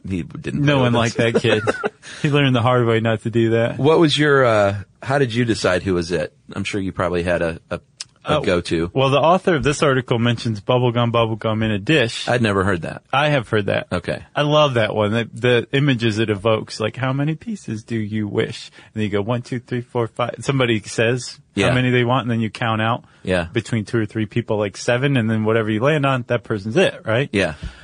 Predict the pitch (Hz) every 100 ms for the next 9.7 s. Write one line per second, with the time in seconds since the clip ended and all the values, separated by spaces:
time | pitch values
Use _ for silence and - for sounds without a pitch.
0 | - - 123 120 117 170 175 170 147 127
1 | 123 110 123 117 113 117 110 107 107 104
2 | 101 101 98 - 104 - _ _ _ -
3 | - 110 113 127 117 110 120 127 135 131
4 | 127 80 - _ 143 160 165 165 170 165
5 | 151 135 143 156 151 151 151 156 143 127
6 | 123 143 147 143 143 139 135 143 131 -
7 | 147 147 143 139 147 135 135 127 139 135
8 | - 143 143 135 131 135 139 143 135 131
9 | 135 131 127 131 139 143 -